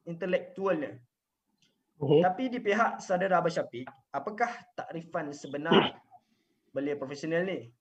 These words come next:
Speaker 1: Adakah merangkumi kemahiran semata-mata, intelektual semata-mata atau kedua-duanya sekali? Jadi silakan Abang Syafiq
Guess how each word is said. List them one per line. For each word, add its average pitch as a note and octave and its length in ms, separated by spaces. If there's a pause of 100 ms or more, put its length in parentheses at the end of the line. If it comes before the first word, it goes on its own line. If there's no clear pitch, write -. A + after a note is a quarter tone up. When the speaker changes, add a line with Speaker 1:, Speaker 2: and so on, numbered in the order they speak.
(260)
Speaker 1:
Adakah E3 400
merangkumi D3 640
kemahiran C#3 560
semata-mata, C3+ 720 (1040)
intelektual E3 720
semata-mata D#3+ 640
atau E3 640
kedua-duanya D3+ 480
sekali? B2 400 (640)
Jadi E3 480
silakan G3+ 480
Abang E3+ 160
Syafiq F3+ 400